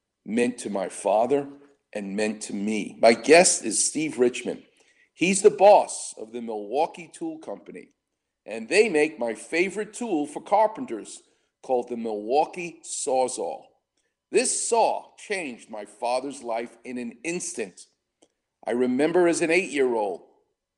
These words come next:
seeing the joy on my dad's face when he brought home from the lumberyard his first used, he couldn't afford to buy a new one, used Sawzall, which, by the way, I still have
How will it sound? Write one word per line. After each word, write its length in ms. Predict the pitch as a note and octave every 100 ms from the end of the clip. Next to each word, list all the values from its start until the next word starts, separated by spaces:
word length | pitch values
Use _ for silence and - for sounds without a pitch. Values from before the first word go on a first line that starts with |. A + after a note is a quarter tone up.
| -
seeing 440 | - - F3+ F#3
the 100 | E3
joy 520 | - - F3 G3 D#3+ A2+
on 80 | A2+
my 140 | A#2
dad's 440 | - C3+ D#3 E3+
face 500 | - - C3+ A2+ -
when 180 | B2+ C#3
he 100 | D3+
brought 320 | - E3 G#3+
home 240 | F3 F3 F3
from 200 | F3 D#3+
the 80 | D3
lumberyard 760 | C3+ G3+ G3+ C3 A2 G2+ G2+ - _ _ _ _ _ _
his 260 | D#3+ D3+ -
first 560 | - F3+ F3 G3+ - - - _ _
used, 720 | A#2+ E3+ B3+ E3+ A2+ - - _ _ -
he 120 | E3+
couldn't 240 | - F3+
afford 260 | - F3 D#3+
to 60 | C#3+
buy 200 | C3 B2
a 100 | A#2
new 180 | F3+
one, 300 | F3 A2+ A#2 - _ _ _ _ _
used 720 | G#2 B2+ E3+ F3 F3+ - -
Sawzall, 800 | - - D3 D3+ C#3+ - E2 - -
which, 220 | C#3+ -
by 180 | G3+ F#3+
the 80 | D#3+
way, 300 | C3 C3 C#3 C#3+
I 100 | D#3+
still 360 | D#3+ - D3+
have 440 | C#3 D#3 A#2+ B2